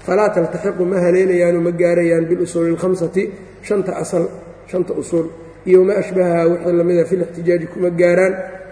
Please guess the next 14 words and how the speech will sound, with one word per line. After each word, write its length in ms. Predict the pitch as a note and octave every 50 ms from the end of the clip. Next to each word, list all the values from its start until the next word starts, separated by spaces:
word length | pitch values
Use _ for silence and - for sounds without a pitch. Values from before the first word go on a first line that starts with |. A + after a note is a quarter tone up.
| - -
xujaysiga 580 | - E3+ D3+ D#3+ G3 G#3+ G#3 - - F#3 F3 F3
bihaa 260 | D#3+ E3 E3+ F#3+ F#3
la 120 | F3+ F3 E3
xujaysto 540 | - E3 E3 D3+ D#3+ E3+ D#3 - - F3
kuwan. 240 | D#3+ - F#3 E3 D3 - - - - - - - -
Warukuuni 580 | F#3+ G3 F#3+ F3+ F#3+ F#3+ - F3+ G3+ G3 F#3+ G3
i-, 220 | F#3+ E3 E3+ F3 -
u 120 | E3 F3 -
iilasho 400 | F3 F3 F3 F3 E3+ - - -
ilaa 220 | - F3 F#3 F#3 F3+
maa 160 | F3 F3 E3
fiiha 300 | - - F#3 E3+ E3+ F3
loo 200 | E3+ E3 E3+ F3 D#3
iisho. 260 | D3 C3 - -